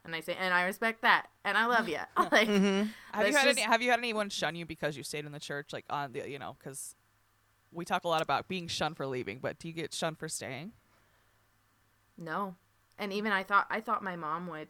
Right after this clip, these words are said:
Speaker 1: like, 'cause she, at first she said, "Here's some, here's some literature.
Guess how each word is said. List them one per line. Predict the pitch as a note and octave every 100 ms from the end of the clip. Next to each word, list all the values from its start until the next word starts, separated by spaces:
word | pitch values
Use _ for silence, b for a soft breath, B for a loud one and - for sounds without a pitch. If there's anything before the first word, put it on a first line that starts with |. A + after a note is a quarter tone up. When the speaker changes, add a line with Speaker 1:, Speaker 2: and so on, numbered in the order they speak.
| _
Speaker 1:
like, | E3 -
'cause | - -
she, | F#3+ F#3
at | - -
first | F3+ F3+
she | -
said, | E3+ C#3 C3 - b b b b b _
"Here's | - G#3 A3+
some, | C4 A#3+ A#3+ A3+ - - _ _ _
here's | - E3+ E3
some | G#3 G3+
literature. | A3+ E4+ - F3 G#2+ D3+